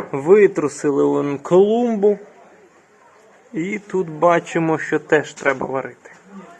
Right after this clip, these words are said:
Також повністю відпала оця частина, вона аж на палець, бачите, скільки відпала. Гравітекс підняв трошки, а під гравітексом отака красота.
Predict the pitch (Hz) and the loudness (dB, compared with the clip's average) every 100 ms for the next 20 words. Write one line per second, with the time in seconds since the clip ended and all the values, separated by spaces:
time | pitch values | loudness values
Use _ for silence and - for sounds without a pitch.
0 | - - - - - - 165 160 151 - | -20 -20 -20 -20 -4 0 0 -2 -4 -8
1 | _ - 175 160 147 - 147 139 143 - | _ -4 -2 -2 -8 -10 -12 -12 -12 -6
2 | 160 147 147 - - - _ _ - _ | -4 -4 -6 -14 -20 -20 _ _ -20 _
3 | 139 135 - 135 - 139 208 202 143 139 | -16 -14 -12 -12 -12 -14 -10 -8 -8 -8
4 | 143 - _ - - - 147 - 151 151 | -8 -10 _ -20 -20 -12 -10 -8 -10 -6
5 | 143 127 123 - 160 160 - - - - | -6 -6 -10 -8 -8 -8 -14 -20 -20 -20
6 | - - - - - - 151 139 139 - | -20 -20 -20 -20 -20 -16 -10 -10 -8 -6
7 | 139 135 131 - - _ - - - - | -6 -8 -12 -20 -20 _ -20 -20 -20 -20
8 | - 147 160 185 170 170 214 208 - - | -12 -4 0 2 0 0 0 0 -4 -12
9 | 190 165 190 185 180 175 180 175 170 - | -10 -4 0 2 0 -2 -4 -2 -6 -10
10 | 160 160 151 156 143 139 147 143 135 - | -10 -8 -8 -10 -10 -6 -6 -6 -10 -10
11 | 139 - - 147 147 160 - - - 156 | -12 -14 -14 -12 -12 -14 -20 -20 -14 -10
12 | 147 151 147 139 - 147 139 - - - | -8 -6 -8 -8 -10 -10 -10 -16 -20 -20
13 | - - - - - - - - - - | -20 -20 -20 -20 -20 -20 -20 -20 -20 -20
14 | - - 160 151 - - - - 202 | -16 -8 -6 -6 -8 -12 -12 -4 -4